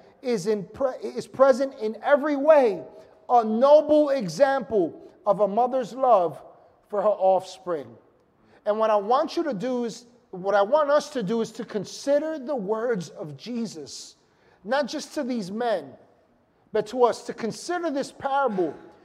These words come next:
which is a story, a fictitious, a fictitious story used to reveal a great truth about God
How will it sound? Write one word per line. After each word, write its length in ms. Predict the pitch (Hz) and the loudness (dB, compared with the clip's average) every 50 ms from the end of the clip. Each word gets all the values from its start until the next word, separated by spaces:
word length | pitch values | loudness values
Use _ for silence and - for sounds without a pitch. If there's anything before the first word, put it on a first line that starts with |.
| _ _ | _ _
which 220 | - 240 247 - | -6 -6 -4 -4
is 180 | 269 254 202 208 | -4 -6 -2 -2
a 160 | 233 226 226 - - - | -2 -4 -4 -6 -18 -20
story, 800 | - - - - - - - 349 370 339 285 247 220 208 196 175 - - - - - | -20 -18 -18 -18 -10 -2 2 6 8 8 8 8 4 -4 -6 -10 -14 -18 -20 -8 -8
a 80 | 214 | -8
fictitious, 960 | 202 - - 247 233 233 - - - - 302 320 311 - - 277 247 - - - _ _ _ _ - | -8 -2 -4 -4 -4 -4 -10 -20 -2 0 0 0 0 -2 -6 -10 -10 -10 -12 -20 _ _ _ _ -10
a 40 | 202 | -6
fictitious 560 | - 220 - - - 320 320 330 302 - - | -4 -6 -6 -2 -4 -4 -4 -4 -8 -14 -8
story 320 | - - 254 254 240 233 | -2 0 2 2 2 0
used 560 | 208 185 190 254 302 320 277 240 220 190 - - - - _ - | -4 -6 -2 -2 0 0 0 -2 -4 -6 -10 -14 -20 -20 _ -10
to 100 | - 269 | -8 -4
reveal 580 | 247 247 233 175 185 302 320 311 277 254 - 247 | -2 -2 -2 -2 -2 -2 4 4 4 4 4 -4
a 100 | 247 214 | -6 -6
great 520 | 170 143 139 165 233 302 330 320 254 - | -6 -8 -6 -2 0 0 0 -2 -6 -14
truth 480 | - - - 339 381 349 240 165 - - - | -16 -8 -4 0 0 0 0 -2 -8 -14 -8
about 400 | - 226 190 240 233 214 220 196 | -8 -2 0 0 -2 -2 -4 -2
God 400 | 175 247 254 277 302 302 330 302 | 0 2 2 2 0 -2 -4 -6